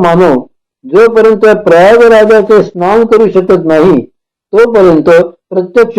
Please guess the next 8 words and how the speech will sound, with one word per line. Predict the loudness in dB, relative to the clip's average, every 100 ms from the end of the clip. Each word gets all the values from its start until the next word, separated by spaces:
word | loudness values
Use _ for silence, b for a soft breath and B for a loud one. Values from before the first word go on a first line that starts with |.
| 0
ब्रह्मदेव | 0 0 2 2 2 2
जरी | 2 2
आला | 2 2 2 0 -4 -12 _ -4
तरी | -2 -2
काही | -2 0 2 0 -2 -2
करू | -2
शकत | -2 -6 -6 -6
नाही. | -4 -6 -4